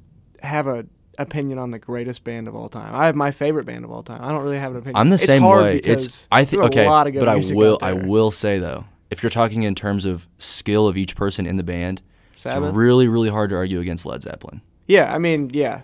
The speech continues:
Speaker 2: John Bonham's
Speaker 1: That's,
Speaker 2: one of the greatest
Speaker 1: I
Speaker 2: it
Speaker 1: think
Speaker 2: is. Jimmy Page is one of the greatest.
Speaker 1: That's the only argument I, that's the only, when, when someone says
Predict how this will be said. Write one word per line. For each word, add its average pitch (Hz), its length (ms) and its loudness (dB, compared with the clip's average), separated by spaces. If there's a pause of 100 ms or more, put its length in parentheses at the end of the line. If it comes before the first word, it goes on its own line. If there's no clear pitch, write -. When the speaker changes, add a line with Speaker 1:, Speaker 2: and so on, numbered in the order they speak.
Speaker 2:
John 104 200 2
Bonham's 101 280 4
Speaker 1:
That's, 98 240 0
Speaker 2:
one 107 220 0
of 104 40 0
the 107 60 2
greatest 104 320 4
Speaker 1:
I - 20 -2
Speaker 2:
it - 40 0
Speaker 1:
think 110 180 6
Speaker 2:
is. 104 240 0
Jimmy 107 260 -2
Page 104 240 -2
is 101 60 -6
one 104 100 -4
of 98 40 -4
the 98 60 -4
greatest. 95 560 -4
Speaker 1:
That's 208 220 4
the 208 120 4
only 160 360 4
argument 143 460 -2
I, 131 100 -4 (260)
that's 165 220 -2
the 175 80 0
only, 156 180 0
when, 165 120 -2
when 170 180 -4
someone 185 240 0
says 160 320 -2